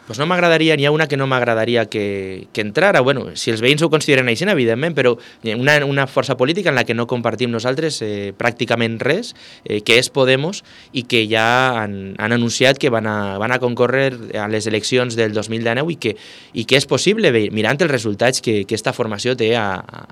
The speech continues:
a tot el d'Estat que puguen entrar i que en el cas de, de que no aconseguirem una, u-, unir un, un, unes forces, eh, de canvi en Vila-real, podrien arribar a formar part del, del govern municipal, condicionant, al nostre entendre, i molt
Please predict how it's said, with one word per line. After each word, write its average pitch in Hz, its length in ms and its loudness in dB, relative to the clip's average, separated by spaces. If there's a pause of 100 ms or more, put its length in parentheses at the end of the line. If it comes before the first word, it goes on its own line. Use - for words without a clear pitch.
a - 80 -18
tot 104 140 -6
el 110 80 -2
d'Estat 120 320 -2
que 143 80 -2
puguen 135 260 2
entrar 143 380 2 (560)
i 147 80 0
que 139 160 6
en 139 80 4
el 131 160 2
cas 151 400 2
de, 120 800 4
de 127 160 2
que 127 100 2
no 127 140 2
aconseguirem 160 560 2
una, 131 380 4 (340)
u-, 131 320 0
unir 147 380 4
un, 131 720 -4
un, 127 280 -8 (200)
unes 127 180 0
forces, 156 560 2 (280)
eh, 123 180 2
de 127 160 6
canvi 139 300 4
en 127 100 4
Vila-real, 127 560 4 (240)
podrien 131 420 6
arribar 123 300 4
a 135 80 -2
formar 117 300 -2
part 117 180 0
del, 110 240 0
del 113 160 -2
govern 120 240 0
municipal, 123 480 0
condicionant, 127 640 2
al 123 80 0
nostre 120 240 -2
entendre, 117 320 0
i 113 80 2
molt 127 320 0